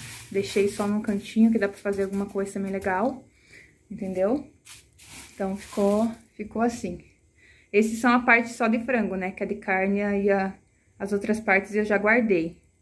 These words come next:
Aqui são só os frangos inteiros. Então, vai ficar bem certinho, separadinho dentro do meu freezer. E daí, conforme os dias vai, vou, vou pegando, né, pra,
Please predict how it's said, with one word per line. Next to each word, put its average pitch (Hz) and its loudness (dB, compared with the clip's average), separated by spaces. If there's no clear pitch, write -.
Aqui 202 -8
são 214 -2
só 220 0
os 254 -2
frangos 185 -2
inteiros. 170 -6
Então, 190 -2
vai 196 6
ficar 220 0
bem 202 4
certinho, 269 2
separadinho 226 4
dentro 220 4
do 220 4
meu 220 6
freezer. 285 -2
E 226 -2
daí, 226 6
conforme 220 4
os 226 8
dias 220 6
vai, 208 2
vou, 208 -4
vou 214 2
pegando, 220 2
né, 240 0
pra, 220 -2